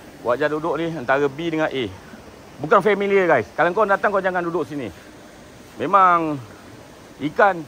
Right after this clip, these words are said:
nasib je kat sini. Waktu dia buang ikan je kau ada can. Kalau tak ada,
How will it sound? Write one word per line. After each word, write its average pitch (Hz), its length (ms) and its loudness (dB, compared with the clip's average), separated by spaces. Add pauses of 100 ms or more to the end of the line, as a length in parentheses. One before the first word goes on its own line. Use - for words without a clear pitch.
(360)
nasib 202 400 2
je 190 80 -6
kat 175 160 0
sini. 175 160 -4
Waktu 151 320 0
dia 202 80 4
buang 214 180 4
ikan 240 380 0
je 220 160 -2
kau 190 200 2
ada 170 280 2
can. 147 280 2 (400)
Kalau 165 240 0
tak 175 160 -2
ada, 269 240 -6